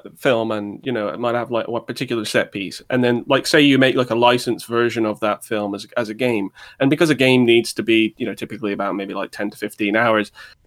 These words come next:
uh, it will recycle, um, those set pieces 'cause, you know, it only happens for, like, a minute, so you, you wanna try it again. So it's the inverse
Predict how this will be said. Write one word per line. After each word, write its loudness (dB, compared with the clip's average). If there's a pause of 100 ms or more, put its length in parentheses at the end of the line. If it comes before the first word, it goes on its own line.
uh, 4
it 2
will 2
recycle, 4 (320)
um, 2
those 4
set 2
pieces -8
'cause, -10 (120)
you -8
know, -6
it -4
only 0
happens 0
for, 0
like, 0
a -2
minute, 4
so -2
you, 4
you 4
wanna 6
try 2
it 4
again. 4
So -12 (420)
it's -2
the 2
inverse 4